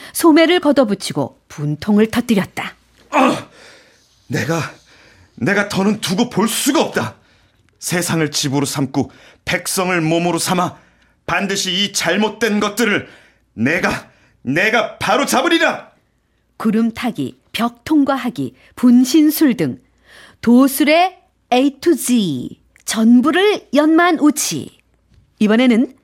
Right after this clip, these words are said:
Speaker 1: 백성들을 위하여 사기 연극을 한판 크게 벌이기로 마음먹는다.
Speaker 2: 음, 가만, 가만. 신선 노름을 위한 패션 아이템들 어디다 뒀더라? 아, 여기 있구나.
Speaker 1: 우치는 신선의 품위를 유지하기 위해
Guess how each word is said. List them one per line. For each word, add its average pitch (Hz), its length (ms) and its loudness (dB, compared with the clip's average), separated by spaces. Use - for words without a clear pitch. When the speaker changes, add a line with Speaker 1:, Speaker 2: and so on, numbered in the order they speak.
Speaker 1:
백성들을 277 600 2
위하여 277 500 2
사기 311 720 0
연극을 285 500 2
한판 320 460 0
크게 - 480 0
벌이기로 311 680 2
마음먹는다. 175 680 2
Speaker 2:
음, 101 220 -8
가만, 107 340 -12
가만. 95 280 -10
신선 156 500 0
노름을 147 400 2
위한 135 480 0
패션 - 440 -4
아이템들 147 680 -2
어디다 113 360 -6
뒀더라? 147 420 -6
아, 226 220 -2
여기 185 120 -4
있구나. 196 300 -6
Speaker 1:
우치는 220 480 0
신선의 302 500 0
품위를 277 460 2
유지하기 208 480 -2
위해 180 400 -4